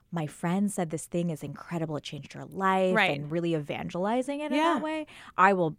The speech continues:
Speaker 1: I will go get it. I will go get the thing that day.
Speaker 2: Yeah, me too.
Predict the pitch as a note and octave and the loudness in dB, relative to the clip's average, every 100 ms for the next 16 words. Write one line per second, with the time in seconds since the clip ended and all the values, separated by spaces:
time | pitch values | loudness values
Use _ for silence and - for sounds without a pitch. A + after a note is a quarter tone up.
0 | - A3+ C4 A3 E3+ C#3+ C#3+ - - D#3+ | 6 8 10 8 4 2 -2 -2 0 2
1 | F#3+ D3+ D#3+ D#3 D#3 D#3 C#3+ D3+ C#3 A#2 | 2 4 4 4 0 -2 -2 -2 -2 -2
2 | - - - A#3 B3+ G3+ G3+ C4 C#4+ C#4+ | -2 -6 0 8 8 8 6 6 10 10